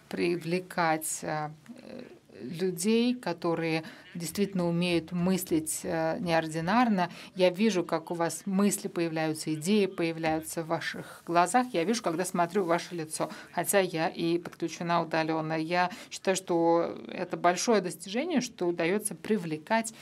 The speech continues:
вот таких, э, людей к работе форума. Я думаю, э, думаю, что это очень важно для молодёжи, которая сейчас здесь присутствует и работает, э, в цифровой, э, сфере. Это действительно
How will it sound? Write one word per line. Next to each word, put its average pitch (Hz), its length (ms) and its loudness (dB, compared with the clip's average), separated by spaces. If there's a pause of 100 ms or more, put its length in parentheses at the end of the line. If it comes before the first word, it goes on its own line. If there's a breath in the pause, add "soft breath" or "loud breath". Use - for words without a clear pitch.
(420 loud breath)
вот - 120 -16
таких, 170 440 -4
э, 175 380 -6
людей 190 560 0
к 180 220 -10
работе 175 340 -4
форума. 165 340 -4
Я 180 100 0
думаю, 202 580 -4
э, 185 100 -8
думаю, 208 260 2
что 214 180 -4
это 202 200 -2
очень 202 200 -4
важно 208 320 0
для 185 140 -4
молодёжи, 190 520 0
которая 151 420 -4
сейчас 156 360 -8
здесь 156 320 -8 (380 loud breath)
присутствует 151 1040 -2
и 160 280 -6 (360 loud breath)
работает, 165 840 2
э, 156 320 -6
в - 280 -18
цифровой, 156 800 -2
э, 165 160 -6
сфере. 160 480 -2 (260 loud breath)
Это 190 240 0
действительно 208 640 2